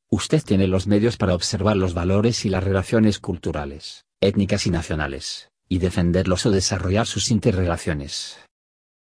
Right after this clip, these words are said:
Como a Jordan Peterson le gusta decir, tenemos que encarnar el proceso del logos que media entre la cultura y la naturaleza. La cultura es nuestro gran padre que protege, cobija,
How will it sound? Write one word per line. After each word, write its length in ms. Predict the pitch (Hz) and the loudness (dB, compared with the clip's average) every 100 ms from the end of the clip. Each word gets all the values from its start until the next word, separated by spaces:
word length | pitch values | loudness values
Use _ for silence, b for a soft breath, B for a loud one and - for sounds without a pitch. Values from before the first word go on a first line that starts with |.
| _ | _
Como 220 | 104 98 | 0 2
a 40 | 92 | 2
Jordan 360 | 117 98 90 | 2 2 0
Peterson 540 | 82 95 120 113 104 92 | -2 -2 -2 -2 -2 0
le 120 | 92 | 0
gusta 300 | 95 - 104 | -2 0 2
decir, 400 | 90 - 90 - _ - | 2 0 -2 -4 _ 0
tenemos 380 | 101 107 127 - | 4 6 4 2
que 80 | |
encarnar 420 | 95 92 101 113 113 | -2 0 2 2 2
el 120 | 90 | 0
proceso 440 | 90 - 101 120 | 0 0 -2 0
del 160 | 95 92 | 0 2
logos 260 | 98 107 | 2 0
que 120 | - 101 | 0 2
media 240 | 107 107 | 4 2
entre 240 | 95 104 | 2 2
la 120 | 92 87 | 2 2
cultura 460 | 87 - 123 120 | -2 0 4 6
y 80 | 101 | 6
la 140 | 90 | 2
naturaleza. 840 | 87 95 - 82 82 92 - 69 - _ _ _ _ | 0 -2 -4 -2 0 0 -2 -12 -14 _ _ _ _
La 160 | 85 90 | -6 -4
cultura 400 | - 85 98 95 | -4 -4 -2 0
es 80 | 95 | 0
nuestro 360 | 98 - 101 | 0 2 0
gran 300 | 92 110 120 | 2 2 2
padre 340 | - 101 101 98 | 0 0 2 0
que 120 | 95 | 0
protege, 580 | 87 - 80 - 92 - _ | -2 -4 -6 -8 -16 -18 _
cobija, 580 | - 101 98 - 73 | 0 2 2 -2 -10